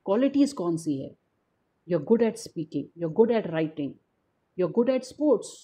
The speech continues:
आप अपने बारे में पहले सब कुछ बिना शर्माए लिखना है। So you, you, you're not supposed to be modest। बोलते हैं ना, अपने मुंह मियाँ मिट्ठू नहीं बन, यहाँ पे बनो,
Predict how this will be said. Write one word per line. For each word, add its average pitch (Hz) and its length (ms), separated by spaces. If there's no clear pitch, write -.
आप 190 180
अपने 240 260
बारे 208 260
में 233 140
पहले 208 300
सब - 440
कुछ 302 220
बिना 269 340
शर्माए 175 420
लिखना 135 320
है। - 60
So - 120
you, 247 340
you, 233 260
you're 220 220
not 240 220
supposed 220 380
to 226 80
be 220 140
modest। 160 420
बोलते 175 280
हैं 302 60
ना, 269 60
अपने 202 220
मुंह 196 200
मियाँ 185 200
मिट्ठू 180 300
नहीं 175 180
बन, 160 260
यहाँ 196 220
पे 240 100
बनो, 208 360